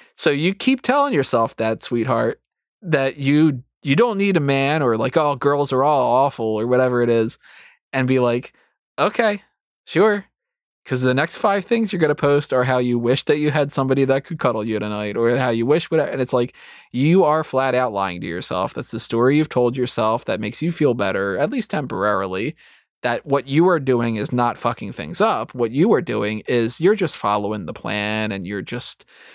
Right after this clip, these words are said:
you know, "I, I'm not heading in this direction, I'm heading in that direction. That's why it looks like I'm fucking up, is 'cause I'm actually doing this whole mastermind thing." And it's like, "No, you're fucking up, and you don't wanna admit it." And that's what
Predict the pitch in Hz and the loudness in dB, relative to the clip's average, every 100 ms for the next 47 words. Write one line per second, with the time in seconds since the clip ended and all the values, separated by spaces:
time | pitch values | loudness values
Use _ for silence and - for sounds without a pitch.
0 | - _ _ _ 120 113 101 107 120 139 | -20 _ _ _ -10 -4 -2 0 0 0
1 | 165 180 135 - 156 143 123 196 - - | 0 -2 -2 -2 -2 0 0 0 0 0
2 | 104 113 - 117 113 120 110 85 127 170 | 0 -2 -6 -8 -6 -4 -6 -6 -4 -4
3 | - 82 76 - - - - 170 180 - | -6 -12 -12 -12 -14 -12 -4 -4 -4 -4
4 | 110 95 92 95 - _ 123 143 190 - | -2 0 -2 -6 -12 _ -12 -2 -2 0
5 | 120 117 104 - 110 - 98 90 - 117 | -4 -4 -4 -2 -4 -4 -6 -6 -8 -12
6 | - 110 117 147 131 123 113 113 104 98 | -10 -6 -2 -2 -4 -6 -4 -4 -4 -8
7 | - 120 110 135 170 120 113 101 104 - | -4 -4 -2 -2 -2 -4 -4 -4 -6 -8
8 | 107 98 - 127 - 104 - _ - _ | -8 -8 -8 -8 -6 -8 -8 _ -20 _
9 | _ _ - 147 147 170 - 220 220 170 | _ _ -6 -2 0 0 0 -2 0 -2
10 | 117 107 - - _ _ _ _ _ _ | -2 -4 -8 -20 _ _ _ _ _ _
11 | _ _ _ _ 143 139 127 113 104 120 | _ _ _ _ -2 0 2 0 -2 0
12 | 123 98 - _ _ _ 175 180 185 190 | 0 -2 -8 _ _ _ 0 0 2 4
13 | 190 | 4